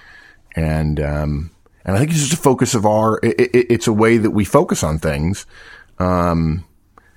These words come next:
I, I, first of all, your, your feedback's totally right that, yeah, there's way more out there. And of course, this is just our first cast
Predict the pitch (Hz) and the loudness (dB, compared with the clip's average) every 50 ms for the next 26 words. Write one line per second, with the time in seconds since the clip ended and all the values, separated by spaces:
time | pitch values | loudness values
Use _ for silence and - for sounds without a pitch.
0 | _ _ _ _ - 80 - - - 104 90 87 87 - - - 98 - - - | _ _ _ _ -2 -2 -2 -2 -4 -2 -2 -2 -2 -4 -6 -8 -10 -10 -8 -4
1 | - 143 123 - - 98 85 101 107 117 - 120 120 113 - 151 131 107 110 95 | -2 -2 -2 0 0 0 2 2 2 2 4 2 2 2 2 2 2 2 2 0
2 | 92 - - - 131 120 110 98 90 90 73 67 65 - - 82 90 82 69 - | 0 0 0 2 2 2 2 2 0 0 0 -2 -4 -8 -8 -6 -4 -2 -2 -4
3 | - - _ _ _ _ _ _ - 98 87 76 69 73 78 78 - 92 90 101 | -4 -10 _ _ _ _ _ _ -4 -2 -2 -2 -2 -4 -4 -4 -2 0 2 2
4 | 95 95 92 90 85 76 69 64 - - - _ _ _ _ 76 78 78 78 - | 2 2 2 2 0 0 -2 -4 -4 -8 -12 _ _ _ _ -2 -2 -2 -2 -4
5 | - 64 67 73 80 - - 123 117 - - 170 165 139 123 147 135 - - 101 | -6 -6 -4 -4 -4 -2 0 0 0 0 0 -2 -2 0 -2 -2 0 0 0 0
6 | - - 113 101 - - - 196 190 - - - - - - - - | 2 0 0 0 0 -2 -2 -2 0 -2 -2 -4 -6 -10 -14 -14 -18